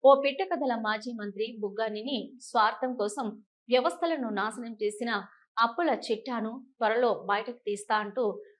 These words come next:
మాజీ మంత్రిపై తీవ్ర విమర్శలు చేసిన మంత్రి బీసీ జనార్దన్ రెడ్డి, "మీ స్వార్థ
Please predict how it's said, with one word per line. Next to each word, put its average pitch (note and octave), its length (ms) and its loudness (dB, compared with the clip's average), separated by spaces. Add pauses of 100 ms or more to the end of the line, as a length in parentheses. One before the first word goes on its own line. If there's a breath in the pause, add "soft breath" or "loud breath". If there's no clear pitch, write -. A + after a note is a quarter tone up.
(120)
మాజీ B3+ 380 2
మంత్రిపై G#3+ 540 -4
తీవ్ర A#3+ 340 -8
విమర్శలు G#3+ 580 -6
చేసిన G#3 380 -2 (380 soft breath)
మంత్రి C4+ 340 2
బీసీ A#3+ 480 -2
జనార్దన్ G#3+ 460 -2
రెడ్డి, A3 520 -2 (160)
"మీ A#3+ 120 2
స్వార్థ A3+ 340 4